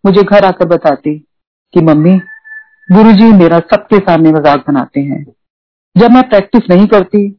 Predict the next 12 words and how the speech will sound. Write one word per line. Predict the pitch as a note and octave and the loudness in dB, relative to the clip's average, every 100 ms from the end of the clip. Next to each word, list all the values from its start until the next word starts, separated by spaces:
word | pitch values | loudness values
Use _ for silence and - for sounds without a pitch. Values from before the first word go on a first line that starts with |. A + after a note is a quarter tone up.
| _ _ _ _ | _ _ _ _
तो | C4 | -2
सब | C#4 D4 | 0 -2
क्यों | C4 C#4 | 2 2
पूछते | G#3+ F3 - | 2 -2 -4
हैं?" | D#3 D3 - _ _ _ _ _ _ _ _ _ _ - | -8 -8 -16 _ _ _ _ _ _ _ _ _ _ -4
करीब | E3+ E3+ D#3+ _ _ _ _ _ _ _ - | -2 0 -4 _ _ _ _ _ _ _ -4
डेढ़ | A3 B3+ | 0 0
साल | B3+ A3+ G#3+ | 0 0 0
के | G3+ | -2
बाद | F3 E3 D3+ _ _ _ _ _ - | -4 -6 -8 _ _ _ _ _ -8
मेरी | E3+ F3 | -2 -2
बेटी | D#3 D3+ D#3+ D#3+ | -2 -6 -8 -12